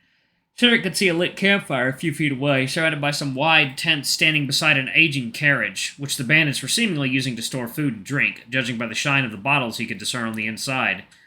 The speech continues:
The hyena lifted his right hand to his mouth and bellowed, We've returned, boys! Come feast your eyes upon who we found near Hearn's Oak. A couple of figures emerged from behind one of the tents as the coyote heard one of them reply excitedly,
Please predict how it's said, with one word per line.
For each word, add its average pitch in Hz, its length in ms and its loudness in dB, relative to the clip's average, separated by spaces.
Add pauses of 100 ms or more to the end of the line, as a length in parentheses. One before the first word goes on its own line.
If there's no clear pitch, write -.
(140)
The 127 100 -4
hyena 180 260 4
lifted 156 280 -2
his 117 140 -2
right 127 220 2
hand 135 240 4
to 117 80 -4
his 101 140 -8
mouth 117 280 -2
and 110 140 -12
bellowed, 107 540 -2 (880)
We've 190 180 4
returned, 254 480 6
boys! 240 680 4 (180)
Come 240 260 6
feast 247 260 4
your 240 140 6
eyes 214 300 6
upon 160 400 4
who 180 100 4
we 202 160 -2
found 185 480 2
near 127 200 4
Hearn's 151 360 2
Oak. 190 380 -2 (720)
A - 60 -14
couple 185 300 0
of 127 80 -2
figures 135 340 0
emerged 131 340 2
from 117 140 -6
behind 123 360 0
one 120 100 -4
of 117 80 -6
the - 40 -12
tents 131 380 -4
as 110 80 -10
the 120 80 -8
coyote 131 420 2
heard 120 280 0
one 135 120 -2
of 123 60 -2
them 107 120 -6
reply 110 300 -4
excitedly, 101 760 -4